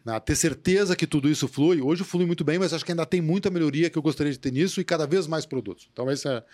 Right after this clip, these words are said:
esse é um pedaço da, da, da história. Mais completo, melhor user experience. Cara, por enquanto, a Frank tá totalmente focada nisso. Mais completo, mais user experience, mais escala. Quanto mais escala, mais completo, mais user experience.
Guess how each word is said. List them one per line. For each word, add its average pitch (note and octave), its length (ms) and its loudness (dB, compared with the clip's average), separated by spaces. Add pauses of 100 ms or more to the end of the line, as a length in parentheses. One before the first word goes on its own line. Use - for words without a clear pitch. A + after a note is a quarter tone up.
(340)
esse C#3 160 2
é - 20 0
um D3 40 -2
pedaço C3 400 0
da, B2 400 2
da, A2+ 240 -2
da B2 100 2
história. C#3 360 0 (500)
Mais D3+ 240 2
completo, D#3+ 560 -4 (100)
melhor C#3+ 360 2
user C3 200 4
experience. - 400 -6 (120)
Cara, C#3+ 340 -18 (720)
por A#3+ 120 2
enquanto, A#3 580 2 (300)
a - 80 -2
Frank F#3 220 -2
tá F3 80 -2
totalmente F#3+ 460 0
focada F3 300 0
nisso. A2+ 280 -4
Mais D3+ 160 0
completo, D#3+ 420 -4
mais C#3+ 220 -2
user D3+ 200 0
experience, D3 460 -4
mais C3+ 220 0
escala. C#3+ 360 -2
Quanto C3+ 220 -6
mais C#3 180 0
escala, C#3+ 380 -2
mais C3 160 -2
completo, C3+ 460 -2
mais B2+ 160 0
user C3 200 2
experience. C#3 500 -2